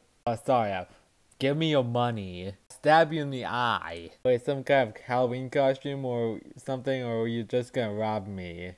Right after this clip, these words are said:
Look like I'm trick-or-treating. Of course I'm trying to rob you. Hand over your money or else I'll stab you in the eye. So why are you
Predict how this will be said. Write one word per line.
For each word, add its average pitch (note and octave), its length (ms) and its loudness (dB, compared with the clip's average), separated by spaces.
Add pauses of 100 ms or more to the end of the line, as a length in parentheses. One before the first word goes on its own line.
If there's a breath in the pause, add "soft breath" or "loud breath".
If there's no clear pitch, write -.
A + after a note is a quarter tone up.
(140)
Look E3+ 160 2
like E3 160 2
I'm D#3+ 100 4
trick-or-treating. D#3 640 0
Of D#3+ 160 0
course G3+ 260 8
I'm D3 120 0
trying C3+ 260 2
to B2 60 0
rob A#2+ 360 2
you. F#2 460 -4 (160)
Hand B2+ 280 -4
over D3 200 0
your F#3 180 2
money G3 400 0
or B2+ 80 2
else C#3+ 180 2
I'll D#3 120 0
stab B2 400 0
you D#3 100 -2
in D#3+ 100 -2
the F#3+ 160 2
eye. G#2 720 0
So B2+ 120 4
why C#3+ 220 10
are F3+ 40 6
you F#3 80 2